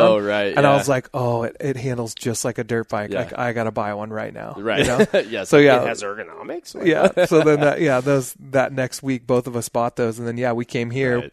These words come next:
Speaker 1: yeah.
Speaker 2: you know, t-, to, you know, obviously here at Lancaster Land, and then we built the track in the back, and then
Speaker 1: Yeah,
Speaker 2: had a
Speaker 1: the
Speaker 2: good
Speaker 1: barn
Speaker 2: time.
Speaker 1: track. <laughs>
Speaker 2: Yeah, racing those behind the barn, yeah.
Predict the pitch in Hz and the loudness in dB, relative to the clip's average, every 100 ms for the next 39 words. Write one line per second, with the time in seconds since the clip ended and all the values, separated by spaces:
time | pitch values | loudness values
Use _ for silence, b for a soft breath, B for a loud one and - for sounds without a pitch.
0 | - 80 76 - 131 120 120 - - 120 | -14 -14 -14 -10 -4 -2 -2 -4 -18 -8
1 | 143 120 110 135 120 110 113 117 - 117 | -2 -2 -2 -6 -4 -4 -4 -6 -8 -8
2 | 113 _ - 131 123 117 127 135 117 - | -10 _ -4 2 2 2 -2 2 0 0
3 | 113 110 117 113 113 110 120 - - 127 | -4 -4 -4 -6 -6 -4 -6 -8 -4 -2
4 | 120 127 120 117 113 113 - b b b | -2 -4 -6 -2 -2 -4 -10 b b b
5 | b _ 123 120 117 117 123 117 85 101 | b _ -2 -2 -2 -2 0 0 0 0
6 | 123 120 113 85 90 - 127 139 123 147 | 0 0 -2 -6 -8 -12 -6 2 2 2
7 | 127 123 - 123 123 120 120 127 117 117 | 2 0 0 -2 -2 -2 -4 -4 -4 -2
8 | 120 117 120 120 | -2 -2 -4 -4